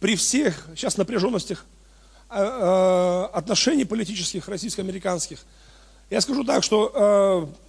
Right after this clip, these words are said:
э, ну, а, Россия должна быть миллион раз благодарна Америке за то, что тогда,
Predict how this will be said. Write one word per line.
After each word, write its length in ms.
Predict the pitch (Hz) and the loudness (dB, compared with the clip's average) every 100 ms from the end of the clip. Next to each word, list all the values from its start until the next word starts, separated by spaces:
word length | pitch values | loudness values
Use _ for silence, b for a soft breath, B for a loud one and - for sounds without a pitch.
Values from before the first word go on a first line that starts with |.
| _ _ | _ _
э, 180 | - 220 | -8 -6
ну, 460 | 165 160 220 262 269 | -6 -6 -4 -4 -6
а, 300 | 196 262 247 | -10 -8 -2
Россия 280 | 202 196 285 | 0 0 0
должна 160 | 180 196 | 0 0
быть 160 | 202 | 0
миллион 400 | 196 233 262 262 | -2 -2 0 0
раз 160 | 240 175 | -2 -2
благодарна 500 | 202 196 190 214 190 | 0 0 2 0 0
Америке 420 | 196 254 240 175 | -2 -2 -4 -4
за 120 | 156 | -4
то, 140 | 180 220 | -2 -2
что 120 | 208 | -2
тогда, 480 | 196 185 214 277 | -6 -4 -4 -4